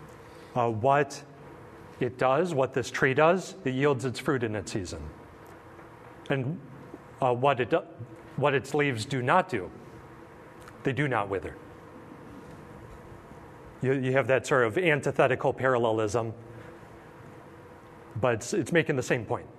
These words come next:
It's, it's a life-giving, fruit-bearing, uh, tree.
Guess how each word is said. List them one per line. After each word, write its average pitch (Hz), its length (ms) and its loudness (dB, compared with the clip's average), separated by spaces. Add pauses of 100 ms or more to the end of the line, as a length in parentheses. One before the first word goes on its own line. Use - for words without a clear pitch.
(140)
It's, - 240 -2
it's 139 220 -4
a 135 60 4
life-giving, 123 760 2
fruit-bearing, 110 800 -2 (200)
uh, 98 280 0
tree. 104 260 0